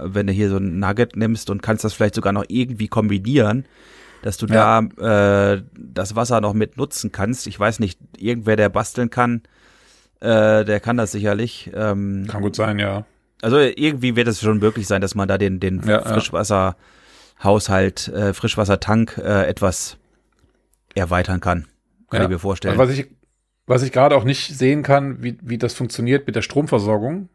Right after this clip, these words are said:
Speaker 2: weil klar, die Wasserpumpe braucht natürlich Strom, auch das Licht braucht Strom. Ob man da jetzt eine, eine zweihundertdreißig Volt Verbindung für braucht oder ob man, äh, in irgendeiner Art und Weise an die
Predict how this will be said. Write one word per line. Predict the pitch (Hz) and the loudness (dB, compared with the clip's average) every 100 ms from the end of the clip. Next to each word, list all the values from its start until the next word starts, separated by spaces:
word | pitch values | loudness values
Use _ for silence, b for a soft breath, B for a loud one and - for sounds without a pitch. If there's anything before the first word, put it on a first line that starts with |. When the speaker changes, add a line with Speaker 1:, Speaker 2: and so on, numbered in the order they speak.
| _ | _
Speaker 2:
weil | - 113 110 - - - | 2 2 2 -4 -14 -2
klar, | 117 | 2
die | 104 | 2
Wasserpumpe | 117 127 - 131 | 0 -2 -4 -4
braucht | 120 123 | -2 -2
natürlich | 123 117 110 | -2 -4 -6
Strom, | - 117 139 165 156 | -4 0 2 0 -4
auch | 113 | -6
das | - 110 | -6 -2
Licht | 131 139 | -2 -2
braucht | - 139 | -6 -6
Strom. | - 127 147 156 - b b b b b | -6 -2 0 -2 -8 b b b b b
Ob | 117 | -2
man | 123 | 2
da | 120 | 4
jetzt | 120 - | 2 2
eine, | 120 120 117 113 | 2 4 4 0
eine | - 113 110 - _ - | -4 -6 -6 -12 _ -20
zweihundertdreißig | - 127 123 107 113 117 104 | -8 -2 -2 0 -4 -2 2
Volt | 131 170 | 4 4
Verbindung | - - - 135 147 151 | 0 -12 -4 -2 -2 -4
für | 135 | -6
braucht | 131 131 139 151 - | -2 2 2 2 -4
oder | - 120 104 | -6 -4 -4
ob | - | -4
man, | 120 117 117 | -4 -4 -8
äh, | 113 113 110 | -4 -4 -4
in | 113 113 | -6 -6
irgendeiner | - 131 107 | -4 -4 -4
Art | 117 | -4
und | 110 | 0
Weise | 113 123 123 | 2 2 0
an | 113 117 | 0 -2
die | 113 110 | -2 -4